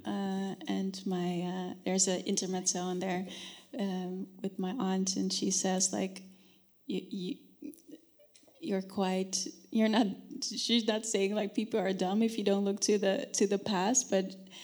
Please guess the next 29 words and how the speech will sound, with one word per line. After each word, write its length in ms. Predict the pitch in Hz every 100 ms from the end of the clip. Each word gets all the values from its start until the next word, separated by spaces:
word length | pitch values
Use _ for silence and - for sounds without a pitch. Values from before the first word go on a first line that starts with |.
| - -
like, 120 | 190
"How 240 | - 214
can 160 | 233 240
you 120 | 226
move 220 | 208 208 202
forward 420 | 202 208 196 196
if 160 | 202 196
you 60 |
don't 300 | 180 185 190
know 180 | 180 185
your 200 | 180 -
past?" 580 | - 240 - - - - - - - - - -
And 320 | 202 190 196 - - - 202
I 100 | 196
think 280 | 233 277
for 120 | - 247
a 40 |
lot 220 | 202 196
of 120 | 208 -
people 520 | 208 - 196 190 196
who 180 | 202 196
have 440 | 196 190 196 190
roots 260 | 190 185 -
scattered 500 | - - 185 190 190
all 240 | 196 196
over, 300 | 185 190 196
it's 200 | 214 -
quite 380 | - - 196 196
an 240 | 247 196